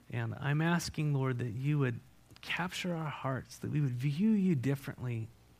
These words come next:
today as you truly are and what you are truly calling us to, Lord. We pray that in light of this church,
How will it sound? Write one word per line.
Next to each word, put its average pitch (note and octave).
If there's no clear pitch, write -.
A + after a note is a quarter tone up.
today A#2
as C#3+
you D3
truly F#3+
are C3
and C3+
what D3+
you D3
are C3+
truly F#3
calling D#3
us -
to, C3
Lord. A#2+
We D#3+
pray G3+
that F3
in E3
light E3+
of D3+
this C#3
church, -